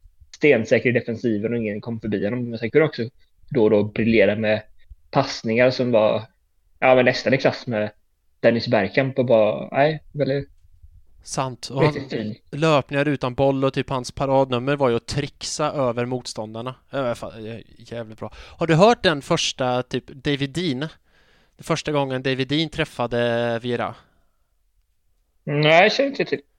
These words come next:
Speaker 2: Nej, eh, det var typ så här, ja, eh, precis när Vieira kommer till Arsenal och David Dean så här, träffar honom i omklädningsrum-, omklädningsrummet. Han frågar på engelska så här, "Well, eh, Patrick, how are you?"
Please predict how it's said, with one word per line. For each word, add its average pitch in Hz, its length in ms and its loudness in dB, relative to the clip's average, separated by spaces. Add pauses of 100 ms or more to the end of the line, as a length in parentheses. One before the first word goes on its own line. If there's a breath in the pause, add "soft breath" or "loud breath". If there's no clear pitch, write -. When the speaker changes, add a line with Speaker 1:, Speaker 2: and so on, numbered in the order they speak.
Speaker 2:
Nej, 143 360 2
eh, 120 760 -8 (1300)
det 147 80 -10
var 160 140 6
typ 143 160 -4
så - 100 -2
här, 120 280 -4
ja, 127 220 4 (120)
eh, 131 200 -8 (240)
precis 151 320 -6
när 143 80 -4
Vieira 135 260 2
kommer 123 260 -4
till 127 120 -6
Arsenal 117 320 -6
och 117 80 -6
David 123 240 -4
Dean 120 260 -6
så 123 120 -12
här, 113 60 -8
träffar 127 280 -6
honom 120 260 -6
i - 40 -10
omklädningsrum-, 117 380 -8 (100)
omklädningsrummet. 117 720 -6
Han 143 100 -2
frågar 127 280 -2
på 139 100 -4
engelska 120 320 -6
så 123 100 -8
här, 107 240 -6
"Well, 202 300 0 (160)
eh, 202 60 2
Patrick, 196 460 -2
how 175 220 2
are 165 140 6
you?" 165 220 2